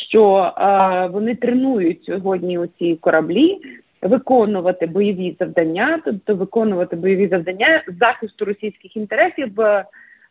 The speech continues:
Чорному і Середземному морях. Тобто фактично Росія, е, демонструє, що вон-, їй потрібно от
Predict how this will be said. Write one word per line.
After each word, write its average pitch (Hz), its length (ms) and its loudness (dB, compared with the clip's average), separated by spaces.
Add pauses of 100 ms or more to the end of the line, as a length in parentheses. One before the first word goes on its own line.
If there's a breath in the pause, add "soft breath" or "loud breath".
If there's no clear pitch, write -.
Чорному 269 380 2
і 208 60 -6
Середземному 202 640 -4
морях. 185 320 -2 (180)
Тобто - 220 -16
фактично 311 540 -6
Росія, 285 560 -2 (480 loud breath)
е, 202 380 2 (140)
демонструє, 233 800 0
що - 220 -8
вон-, 208 200 -4
їй 247 80 0
потрібно 220 680 0
от 185 200 -4